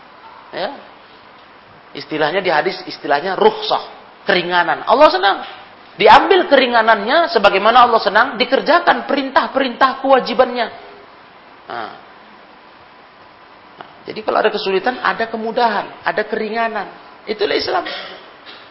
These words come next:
Maka sekali lagi saya tegaskan para jemaah yang saya muliakan. Jangan pernah ada di hati kita rasa keberatan atas syariat Islam ini. Itu pertanda kita belum sanggup menundukkan nafsu.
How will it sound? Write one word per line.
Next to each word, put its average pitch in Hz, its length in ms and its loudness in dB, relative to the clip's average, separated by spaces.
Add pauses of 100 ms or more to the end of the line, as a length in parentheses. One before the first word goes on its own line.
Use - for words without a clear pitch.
(640)
Maka - 160 -6
sekali - 160 -4
lagi 220 240 0
saya 190 160 0
tegaskan 190 400 0
para 156 160 2
jemaah 165 320 0
yang 143 160 -4
saya 139 160 -2
muliakan. 127 400 -4 (400)
Jangan 196 320 2
pernah 233 320 0
ada 214 240 0
di 214 80 -6
hati 208 400 -2
kita 208 240 0
rasa 208 400 0
keberatan 196 640 0
atas 180 320 -2
syariat 165 320 0
Islam 135 400 -6
ini. 110 140 -18 (420)
Itu 226 240 -6
pertanda 220 480 2
kita 190 320 0
belum 185 320 -6
sanggup 185 480 -2
menundukkan 170 640 -2
nafsu. 139 400 -4